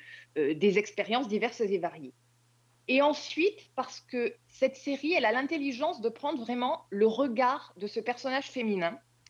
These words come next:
et j'ai trouvé que ce qui était très intéressant, c'est qu'on est vraiment, j'allais dire, dans un female gaze.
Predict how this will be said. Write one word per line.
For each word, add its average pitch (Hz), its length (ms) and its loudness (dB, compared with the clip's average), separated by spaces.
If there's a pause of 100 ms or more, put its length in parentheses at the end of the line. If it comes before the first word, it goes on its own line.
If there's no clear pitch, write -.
(1200)
et 240 100 4
j'ai 277 140 2
trouvé 339 240 0
que - 60 -12
ce - 40 -18
qui 269 80 -2
était 226 220 -2
très 349 320 -2
intéressant, 240 640 -2
c'est 269 140 -6 (160)
qu'on 233 140 4
est 240 80 4
vraiment, 294 500 2 (100)
j'allais 226 240 0
dire, 302 160 0
dans 233 180 0
un 226 100 4
female 240 400 -2
gaze. 175 400 -2